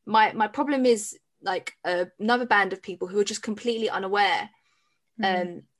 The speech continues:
Speaker 1: and I think that's where the damage is done, 'cause that, that's then when you get people that are, like, you know, Trump supporters, and, um, they don't, they don't understand that their thoughts aren't their own. They don't understand that they're being force-fed, like, misinformation from these
Speaker 2: Mm.
Speaker 1: social media websites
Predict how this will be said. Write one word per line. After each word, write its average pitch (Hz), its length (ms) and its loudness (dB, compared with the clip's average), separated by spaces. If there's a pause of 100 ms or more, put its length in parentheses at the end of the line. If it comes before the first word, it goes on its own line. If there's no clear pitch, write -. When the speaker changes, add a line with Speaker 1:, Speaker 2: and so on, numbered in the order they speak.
Speaker 1:
and 208 100 2
I 214 80 4
think 233 160 -2
that's 208 180 -6
where 202 80 -4
the 190 60 -6
damage 214 300 -2
is 180 100 -6
done, 170 240 -8
'cause 208 160 -10
that, 220 160 -4
that's - 220 -8
then 226 200 0
when 208 160 -2
you 202 60 -4
get 202 320 -2
people 196 520 -4
that 185 120 -2
are, 185 140 0
like, 180 260 2 (240)
you 180 140 -6
know, 170 260 -6 (460)
Trump 208 240 -4
supporters, - 720 -6 (120)
and, 170 480 -4
um, 165 460 -8 (180)
they 240 180 6
don't, 254 320 4
they 233 120 4
don't 269 120 4
understand 226 680 2
that - 180 -6
their 208 160 2
thoughts 208 320 2
aren't 190 160 0
their 190 180 -2
own. 185 140 -2
They 196 60 -2
don't 214 120 -2
understand 214 320 0
that 185 60 -8
they're 190 100 -4
being 208 240 -4
force-fed, 202 720 0
like, 175 360 -6 (260)
misinformation 196 1120 -4 (260)
from 202 280 -6
these 190 180 -4
Speaker 2:
Mm. 226 40 -10
Speaker 1:
social 190 260 -6
media 175 220 -4
websites 160 420 -8